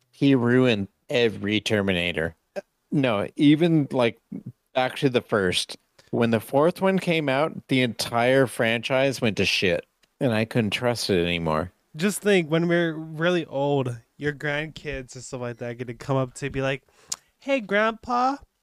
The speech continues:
Speaker 2: what's TikTok? What's Vine? And what's YouTube?"
Speaker 1: Oh. So I know what Vine is.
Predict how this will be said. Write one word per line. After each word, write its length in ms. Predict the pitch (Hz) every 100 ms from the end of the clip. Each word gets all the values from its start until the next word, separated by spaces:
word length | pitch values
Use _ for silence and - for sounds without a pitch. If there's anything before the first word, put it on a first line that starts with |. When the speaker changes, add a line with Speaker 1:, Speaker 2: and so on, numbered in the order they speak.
| _ _ - _ _ _ _ _ -
Speaker 2:
what's 340 | 392 - - -
TikTok? 920 | 175 185 - - 180 190 226 254 - - _ _ _ _
What's 240 | 320 381
Vine? 760 | 175 151 190 175 180 196 240 269 - 127 - _ _
And 180 | 247 269
what's 240 | 330 370 185
YouTube?" 420 | 160 208 240 -
Speaker 1:
Oh. 440 | 123 90 123 147 - _ _ _ _ _ _ _ _ -
So 320 | 107 95 92 - -
I 140 | 113 131
know 180 | 117
what 180 | 127 90
Vine 360 | 87 95 117 92
is. 440 | 80 76 - -